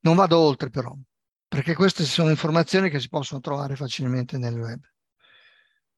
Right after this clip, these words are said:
Mi preme però ribadire che essendo l'acqua una risorsa finita, dobbiamo convincerci che un uso oculato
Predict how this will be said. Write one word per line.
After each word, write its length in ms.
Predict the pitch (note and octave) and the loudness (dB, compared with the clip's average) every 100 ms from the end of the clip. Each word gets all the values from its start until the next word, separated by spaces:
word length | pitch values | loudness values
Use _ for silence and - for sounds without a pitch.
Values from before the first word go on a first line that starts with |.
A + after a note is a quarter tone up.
| _ | _
Mi 180 | D#3 D3 | -2 0
preme 320 | G3 A3+ A3+ | 2 4 4
però 260 | F#3 F#3 E3+ | 4 2 2
ribadire 720 | D#3+ D#3 C#3+ C3 A#2+ B2 B2+ _ _ _ _ _ _ _ _ _ _ _ _ _ _ | 2 0 0 -2 -4 -8 -14 _ _ _ _ _ _ _ _ _ _ _ _ _ _
che 120 | D3 | -4
essendo 400 | C#3 G#3+ C4 A#3+ | 0 2 4 2
l'acqua 320 | G#3 A3+ G3+ | 0 -2 -2
una 120 | F3 | -4
risorsa 440 | D#3 - G#3 - E3 | -4 -6 -6 -6 -8
finita, 800 | - G3+ F3+ F#3+ D#3 - B2 _ _ _ _ _ _ _ _ _ | -4 0 2 2 -2 -8 -16 _ _ _ _ _ _ _ _ _
dobbiamo 500 | - D#3 C#3+ G#3+ A#3+ | -14 -6 -2 0 -2
convincerci 840 | - G3 E3+ E3 D#3+ E3 - F3 - _ _ _ _ | -4 -6 -4 -6 -6 -10 -12 -14 -16 _ _ _ _
che 120 | D#3+ | -2
un 140 | C#3+ | 2
uso 460 | F3+ A3+ D3 C#3+ - | 4 4 2 -4 -6
oculato 960 | - F3+ - D3+ D3+ E3 F#3 G#3 A#3+ | -6 -6 -4 -2 0 0 -2 -6 -6